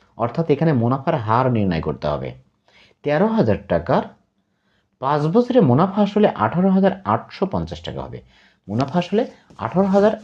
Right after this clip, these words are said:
আটশো পঞ্চাশ টাকা হবে। এখানে কিন্তু একটু ঝামেলা আছে। এখানে দেখুন, এখানে তেরো হাজার টাকার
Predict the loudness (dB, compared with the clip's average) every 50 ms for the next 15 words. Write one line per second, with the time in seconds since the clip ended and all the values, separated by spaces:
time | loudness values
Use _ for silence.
0 | -4 -2 -2 -2 -2 -6 -4 -2 -2 -2 0 0 -2 0 0 -2 -2 -4 -4 -4
1 | -4 -4 -6 -8 -8 -8 -6 -4 -4 -4 -4 -6 -8 -12 _ _ _ _ _ _
2 | _ _ -16 -10 -6 -4 -2 -2 -2 -2 -4 -4 -4 -6 -6 -8 -12 -12 -12 _
3 | -10 -8 -8 -6 -6 -6 -4 -4 -2 -2 -2 -4 -6 -6 -10 -14 -14 -18 _ _
4 | _ _ _ -4 0 2 4 4 4 4 2 0 -2 -4 -6 -14 -20 _ _ -8
5 | -4 0 2 2 2 2 0 -4 -10 _ _ -2 0 2 2 4 2 2 2 2
6 | 0 -2 -2